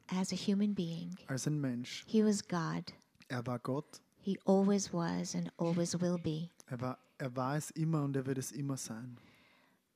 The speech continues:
Speaker 1: But he restricted himself and became a person just like you and me.
Speaker 2: Aber er hat sich selbst, ähm,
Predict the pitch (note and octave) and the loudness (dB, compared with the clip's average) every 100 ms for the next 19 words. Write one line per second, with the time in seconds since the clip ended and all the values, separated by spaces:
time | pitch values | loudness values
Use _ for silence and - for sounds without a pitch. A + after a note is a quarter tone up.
0 | _ - G#3 G3+ G3+ G3+ - - A3 A3 | _ 4 4 6 6 6 6 4 2 2
1 | G#3+ G3+ - F#3 E3+ F3 - F3+ F3 F3+ | 2 2 2 2 2 0 -2 -2 -2 -2
2 | F3+ F3+ F3+ - F3 E3+ - E3+ E3+ F#3+ | -2 0 -2 -2 -2 -2 0 0 -2 -4
3 | - F#3 - F#3+ F#3 F#3 F#3 F#3 F3 D#3+ | -4 -4 -2 0 0 2 4 4 0 -2
4 | E3 - _ _ _ - - - B2+ C3+ | -4 -8 _ _ _ -20 -20 -4 2 4
5 | C#3 C3+ - - - C3+ C#3+ D#3+ - - | 4 0 -4 -6 -4 -2 -2 -4 -8 -8
6 | C#3+ C#3 C#3 C#3 C#3 C#3+ | -4 -2 0 0 0 -2